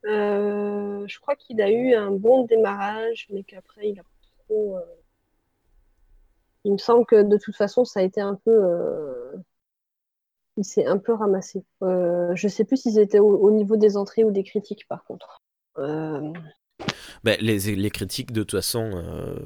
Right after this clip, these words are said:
Speaker 2: il y a qu'à traîner trois minutes sur Internet, euh, pour voir que
Speaker 1: Oui, non, mais, euh, ouais, mais ce, ce sera à prendre avec des pincettes, mais je me demande si, euh, ouais, non, je pense qu'il a pas trop, trop bien marché.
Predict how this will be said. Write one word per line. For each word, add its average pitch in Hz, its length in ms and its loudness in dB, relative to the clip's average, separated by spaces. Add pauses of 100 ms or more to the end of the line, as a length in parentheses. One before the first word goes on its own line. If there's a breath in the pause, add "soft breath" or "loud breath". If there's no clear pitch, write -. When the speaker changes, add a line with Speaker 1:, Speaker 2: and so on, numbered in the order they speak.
(240)
Speaker 2:
il - 100 -14
y 92 60 -6
a 87 60 -4
qu'à 92 180 -2
traîner 98 380 -6
trois 104 220 -2
minutes 104 260 -6
sur 92 160 -4
Internet, 92 520 -4
euh, 78 380 -10
pour 85 140 -14
voir 92 300 -10
que 80 240 -10 (140)
Speaker 1:
Oui, 247 300 4
non, 220 140 -2
mais, 196 480 -2
euh, 170 60 -2
ouais, 156 200 -2
mais 180 380 -6 (960)
ce, - 460 -14
ce 196 180 -4
sera 196 220 -2
à 190 60 2
prendre 220 320 2
avec 196 260 0
des 196 100 0
pincettes, 208 340 0
mais 214 120 4
je 190 40 0
me 208 100 4
demande 220 220 4
si, 208 340 -2
euh, 190 140 2
ouais, 202 160 4
non, 220 160 2
je 220 140 -8
pense 220 160 -10
qu'il 196 160 -6
a 185 60 -4
pas 202 140 -6
trop, - 280 -2
trop 226 240 -2
bien 208 160 0
marché. 202 380 -6